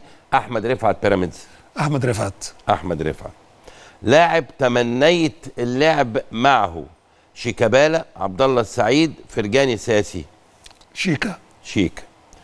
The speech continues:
Speaker 1: لاعب ترى أنه كان يستحق الاحتراف،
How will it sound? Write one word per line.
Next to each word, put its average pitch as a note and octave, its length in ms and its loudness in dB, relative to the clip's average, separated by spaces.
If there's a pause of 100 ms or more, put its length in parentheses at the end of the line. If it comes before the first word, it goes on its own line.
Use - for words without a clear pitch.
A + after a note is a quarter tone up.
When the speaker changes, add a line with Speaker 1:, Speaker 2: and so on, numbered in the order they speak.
(440)
Speaker 1:
لاعب D3 460 4
ترى E3 340 4
أنه C#3 440 0
كان D#3 260 2
يستحق B2+ 720 0
الاحتراف، A#2+ 1040 2